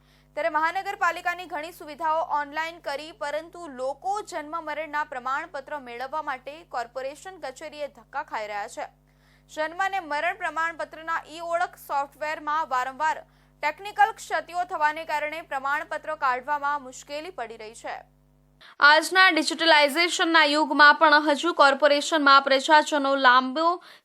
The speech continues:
સમય કતારોમાં ઊભા રહી સમયનો વ્યય કરી રહ્યા છે.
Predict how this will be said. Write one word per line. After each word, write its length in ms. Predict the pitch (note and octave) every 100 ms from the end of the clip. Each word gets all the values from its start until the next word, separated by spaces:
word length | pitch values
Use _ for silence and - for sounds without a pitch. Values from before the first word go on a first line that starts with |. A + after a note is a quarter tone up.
| -
સમય 280 | D#4 D4 F4+
કતારોમાં 720 | E4 C#4 C4+ C4 D4+ C#4+ C4+
ઊભા 320 | - C#4+ D#4
રહી 300 | D4+ D4 D4+
સમયનો 500 | D#4+ C#4+ C4+ D4 C4
વ્યય 300 | B3+ B3 B3+
કરી 280 | C#4+ B3+ A#3
રહ્યા 260 | A3+ G#3+ A#3
છે. 220 | -